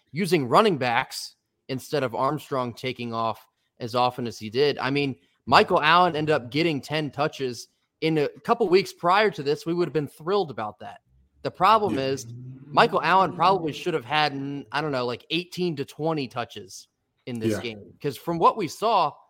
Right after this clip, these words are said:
Speaker 1: he had a couple quick bursts there, uh, for some first downs. You ha-, you gotta think he would have continued that stretch, maybe even broke one for a touchdown, uh, continually putting the ball into his hands.
Speaker 2: Absolutely. And I'm much,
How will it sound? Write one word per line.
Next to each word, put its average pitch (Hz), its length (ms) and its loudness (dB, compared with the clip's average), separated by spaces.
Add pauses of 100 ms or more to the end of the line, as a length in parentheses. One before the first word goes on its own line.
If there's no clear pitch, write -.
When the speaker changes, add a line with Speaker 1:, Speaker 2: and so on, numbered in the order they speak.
(140)
Speaker 1:
he 123 80 -8
had 214 140 2
a 196 60 2
couple 180 340 -2
quick 190 260 -2
bursts 156 380 0
there, 127 340 -4 (300)
uh, 120 200 -2
for 139 140 -6
some 127 160 -12
first 143 320 -4
downs. 131 460 -4
You 127 160 -8
ha-, 156 140 -8
you 143 120 -10
gotta 190 280 4
think 147 440 -6 (260)
he 147 100 -6
would 160 120 -2
have 156 140 0
continued 131 520 -6
that 120 200 -6
stretch, - 560 -12 (140)
maybe 180 260 2
even 151 200 -2
broke 143 240 0
one 139 140 -6
for 120 120 -4
a 113 40 -6
touchdown, 107 800 -8 (220)
uh, 107 360 -6 (180)
continually 139 500 -4
putting 123 300 -6
the 107 60 -10
ball 113 220 -4
into 107 160 -10
his 101 180 -10
hands. - 440 -16 (460)
Speaker 2:
Absolutely. 143 640 8
And 117 80 4
I'm 127 180 6
much, 160 280 6